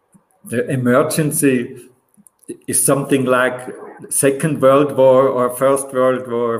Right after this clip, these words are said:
for, for us. But I think it's important to, to remember the, this time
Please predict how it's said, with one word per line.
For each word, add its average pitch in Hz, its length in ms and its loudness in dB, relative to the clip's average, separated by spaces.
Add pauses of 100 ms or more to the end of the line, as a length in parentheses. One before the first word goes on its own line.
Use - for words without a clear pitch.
for, 117 240 -8
for 110 300 -8
us. 127 280 -8 (540)
But 123 240 -6 (960)
I 156 120 -4
think 175 280 -6
it's - 160 -4
important 135 720 -4
to, 120 460 -6
to 123 100 -2
remember 127 840 -2
the, 113 260 -6
this 120 280 -6
time 135 540 -4